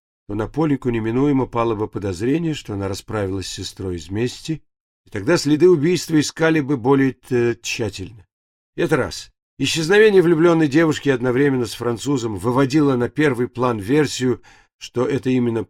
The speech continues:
побег, а не преступление, это два. Ну и, наконец, под видом Анюты она могла бы когда-нибудь в будущем выйти замуж за Ренара,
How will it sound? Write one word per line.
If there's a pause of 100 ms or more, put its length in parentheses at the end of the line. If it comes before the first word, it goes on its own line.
(120)
побег,
а
не
преступление,
это
два. (480)
Ну
и,
наконец, (380)
под
видом
Анюты (280)
она
могла
бы
когда-нибудь
в
будущем
выйти
замуж
за
Ренара,